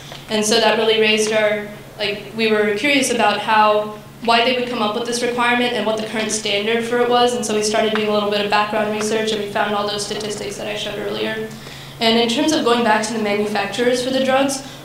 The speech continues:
um, the F D A approved drugs that we found were type three perturbagens, meaning they're effective in both sexes, and so that's a good thing because that means that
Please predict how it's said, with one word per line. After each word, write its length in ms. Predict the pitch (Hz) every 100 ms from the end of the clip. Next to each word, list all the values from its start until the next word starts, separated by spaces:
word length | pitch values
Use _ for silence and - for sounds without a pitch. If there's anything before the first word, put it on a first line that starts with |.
| -
um, 300 | 220 208 208
the 160 | 233
F 140 | 262 254
D 180 | 302
A 120 | 269 -
approved 220 | 214 214
drugs 220 | 262 247
that 120 | 262
we 120 | 262
found 340 | 262 269 269 233
were 300 | 220 214 208
type 340 | - 208 208
three 180 | 214 214
perturbagens, 600 | 233 240 240 240 254 240
meaning 200 | 220 214
they're 140 | 208
effective 380 | 208 208 208 208
in 160 | 202 202
both 240 | 202 202
sexes, 520 | - 233 233 277 277
and 140 | 240 220
so 80 | 226
that's 200 | 220 220
a 80 |
good 180 | 214 208
thing 200 | 208 208
because 360 | 202 208 202 202
that 160 | 208
means 240 | 214 208 -
that 300 | 202 -